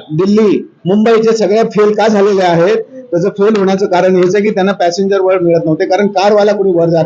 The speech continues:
नाही, स्कूटरवाला कोणी वर जात नाही. मग तिथं जातं कोण? त्याच्याकडे काही नाही, ते जातात. म्हणजे याचा अर्थ तुमची रोड स्पेस कधीच तुमची वापरायला मिळणार नाही. आणि तुम्ही आता जर चार एफएसआय दिलाय, म्हणजे जिथं बंगली असेल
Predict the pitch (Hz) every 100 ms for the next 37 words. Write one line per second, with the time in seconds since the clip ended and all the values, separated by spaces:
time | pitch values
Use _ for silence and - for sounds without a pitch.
0 | 156 156 151 - - - - - - -
1 | - - - 196 196 214 208 202 190 180
2 | 170 170 160 170 185 196 214 202 196 233
3 | 220 226 226 233 233 226 240 233 233 226
4 | 185 160 151 - 139 127 175 214 214 214
5 | 208 214 220 214 214 226 202 214 226 -
6 | 240 233 - - _ - 202 254 240 226
7 | 220 226 214 190 202 196 185 170 165 160
8 | 151 143 - _ _ - 180 220 208 214
9 | 247 220 233 240 240 - - 180 226 220
10 | 220 214 214 180 180 190 190 180 180 220
11 | 165 165 196 220 156 165 147 185